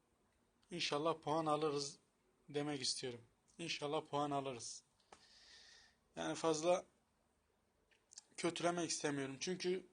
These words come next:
zorumuza gidiyor. Şu armayı giyiyoruz her zaman.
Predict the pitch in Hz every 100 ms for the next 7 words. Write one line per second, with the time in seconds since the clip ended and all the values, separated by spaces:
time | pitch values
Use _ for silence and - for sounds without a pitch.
0 | 156 139 147 151 156 180 151 131 147 -
1 | - - - 170 180 180 175 160 147 165
2 | 202 208 - - - _ - - - -
3 | - - _ _ - _ _ _ _ _
4 | _ _ - 139 175 175 143 165 - -
5 | - - - 147 139 139 156 190